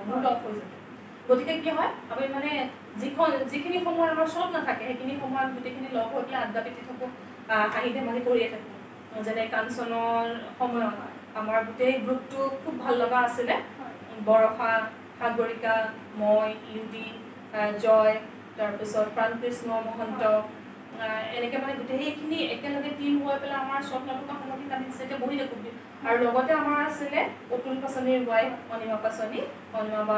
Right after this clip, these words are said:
Speaker 1: আছিলে। তা আমাৰ মানে ইমান জমি থাকে, ইমান আমি হাঁহি ধেমালি কৰি, ইমান চিঞৰো, লাষ্টত ডাইৰেক্টৰে নানান পাচনি,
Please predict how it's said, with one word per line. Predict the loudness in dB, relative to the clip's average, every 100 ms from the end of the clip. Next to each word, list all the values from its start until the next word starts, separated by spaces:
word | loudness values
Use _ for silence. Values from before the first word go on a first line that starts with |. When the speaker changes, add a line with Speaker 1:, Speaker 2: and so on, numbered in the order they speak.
| 2
Speaker 1:
আছিলে। | 0 -2 -2 -4 -10 -16 -16 0
তা | 2 2
আমাৰ | 2 2
মানে | 4 4
ইমান | 4 4 4 4 4
জমি | 4 2
থাকে, | 0 -4 -4 -4 -4 -6
ইমান | -2 0 0 2
আমি | 0 0
হাঁহি | -2 -2 -2
ধেমালি | 0 0 0 -2
কৰি, | -2
ইমান | -2 0 0
চিঞৰো, | 0 0 2 2 0 -4 -6
লাষ্টত | 0 0 2 -2 0 0
ডাইৰেক্টৰে | 4 6 4 2 0 0 -2 -6
নানান | -4 0 0
পাচনি, | -2 -4 -4 -4